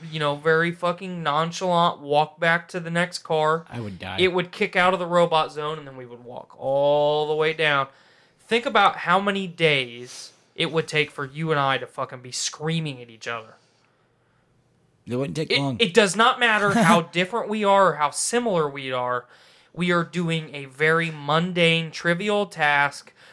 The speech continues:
Speaker 1: when we could be at home with our families.
Speaker 2: I think the more, okay, that's another point. Do you think a more volatile situation, like, if it was just two people, if they were too similar,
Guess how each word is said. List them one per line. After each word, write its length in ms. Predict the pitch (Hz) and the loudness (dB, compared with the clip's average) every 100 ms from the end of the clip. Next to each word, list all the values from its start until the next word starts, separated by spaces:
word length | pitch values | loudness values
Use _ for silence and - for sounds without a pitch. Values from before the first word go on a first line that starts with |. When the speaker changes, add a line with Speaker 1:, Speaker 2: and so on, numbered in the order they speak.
| _ | _
Speaker 1:
when 160 | 160 156 | -6 -4
we 120 | 151 | -6
could 180 | 160 143 | -10 -6
be 140 | 151 | -4
at 80 | 147 | -4
home 280 | - 151 147 | -6 -8 -6
with 100 | 143 | -2
our 120 | 131 | -2
families. 880 | - 160 170 147 135 127 120 - - - | 0 2 2 0 -6 -8 -12 -14 -10 -6
Speaker 2:
I 80 | 123 | -2
think 300 | 190 160 113 | 0 0 0
the 60 | |
more, 280 | 131 135 139 131 | 0 0 0 -2
okay, 160 | 156 | -2
that's 260 | 131 156 - | 0 0 -2
another 240 | 131 165 | 0 0
point. 340 | 127 120 110 - _ - | 0 -6 -8 -10 _ -6
Do 100 | 127 | -2
you 100 | 139 | -2
think 500 | - 147 139 117 - - | 0 0 0 -4 -14 -10
a 60 | |
more 180 | 123 127 | -4 -4
volatile 380 | 120 143 185 170 | 0 2 2 0
situation, 600 | - 170 - 139 131 113 - - _ _ - | -2 -4 0 0 0 -2 -10 -20 _ _ -12
like, 160 | 139 - | -12 -10
if 120 | 123 | -10
it 40 | 135 | -8
was 120 | 127 | -6
just 160 | 135 | -6
two 120 | - 143 | -6 -6
people, 380 | 151 135 117 - - - | -8 -8 -10 -14 -20 -16
if 160 | 123 123 | -12 -6
they 120 | 143 | -2
were 400 | 139 131 123 117 - _ _ _ _ _ _ | -2 -2 -4 -6 -10 _ _ _ _ _ _
too 260 | - 165 139 | -4 0 0
similar, 640 | 117 - 147 175 208 208 | 2 0 0 0 2 0